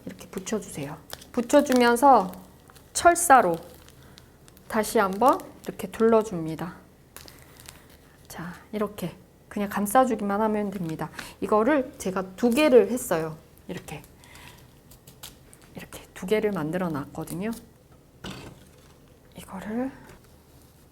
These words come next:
이 사이에 이 플로럴 폼도 자리를 잡아줍니다. 이렇게. 아까와 약간 위치가 달라졌지만 이렇게 놔둬도 이쁠 것 같아요.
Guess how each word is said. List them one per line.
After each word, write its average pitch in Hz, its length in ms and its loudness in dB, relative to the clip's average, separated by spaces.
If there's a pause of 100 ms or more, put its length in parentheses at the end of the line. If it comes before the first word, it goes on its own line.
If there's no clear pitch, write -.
(640)
이 214 120 -8
사이에 226 580 -4 (840)
이 214 120 -6
플로럴 262 480 0
폼도 285 560 -4 (460)
자리를 214 440 -6
잡아줍니다. 190 840 -10
이렇게. - 360 -16 (500)
아까와 247 560 4
약간 262 480 -2
위치가 208 380 -4
달라졌지만 220 880 -2 (1040)
이렇게 247 300 -6
놔둬도 220 380 -4
이쁠 208 260 -8
것 214 100 -2
같아요. 165 320 -8